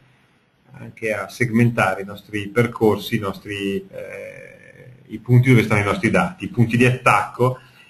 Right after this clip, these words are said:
eh, delle, alle nostre risorse.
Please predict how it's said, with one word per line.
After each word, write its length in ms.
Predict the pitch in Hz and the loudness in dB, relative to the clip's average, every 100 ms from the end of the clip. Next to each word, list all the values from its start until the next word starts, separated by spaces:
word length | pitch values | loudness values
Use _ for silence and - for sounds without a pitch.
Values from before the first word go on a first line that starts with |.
| _ | _
eh, 640 | - 104 101 98 98 98 98 - _ _ 123 _ | -4 -2 -2 -4 -6 -8 -12 -20 _ _ -20 _
delle, 680 | 104 98 107 107 107 107 - _ | -8 -6 -8 -6 -6 -8 -16 _
alle 160 | - 104 | -4 -2
nostre 480 | 98 92 - 98 98 | -2 -2 0 2 2
risorse. 640 | 92 90 80 80 - 90 | 0 -2 -10 -12 -14 -14